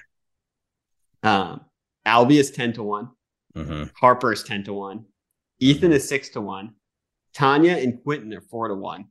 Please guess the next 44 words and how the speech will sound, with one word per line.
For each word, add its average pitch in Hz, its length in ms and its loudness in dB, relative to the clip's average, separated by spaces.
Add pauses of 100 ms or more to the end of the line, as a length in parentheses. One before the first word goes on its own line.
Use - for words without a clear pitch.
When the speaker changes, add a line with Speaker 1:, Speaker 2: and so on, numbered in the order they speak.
(600)
Speaker 1:
And 98 160 -10
Cameron, 110 540 -2 (560)
two 110 160 -2
to 101 100 -2
one. - 160 -16 (800)
Speaker 2:
Yeah, 71 180 -4
Speaker 1:
How 165 60 6
do 233 60 6
we 262 100 6
feel 175 80 2 (120)
Speaker 2:
Cameron. 123 80 2
Speaker 1:
about 95 260 -8
this? - 260 -14 (320)
Speaker 2:
Well, 175 180 10
I 185 60 8
Speaker 1:
Mia 226 100 8 (140)
is 196 100 6
Speaker 2:
mean 185 100 6
Speaker 1:
off 156 120 4
the 196 80 4
board, 156 260 2
by 120 120 -2
the 107 100 -12
way. 101 120 -12
They 123 140 -2
didn't 175 200 2
give 156 120 -4
us 143 120 -4
odds 117 280 -6
for 113 100 -14
Mia, 104 360 -6
who 120 80 -2
I 117 100 2
think 120 280 -4 (340)
should 117 160 -2
be 101 280 -6 (120)
far 110 180 2
higher. - 320 -12 (520)
Speaker 2:
All 117 120 4
right. 92 260 4
Well, 123 500 6
I, 123 460 2 (480)
so 156 160 8
I, 127 240 4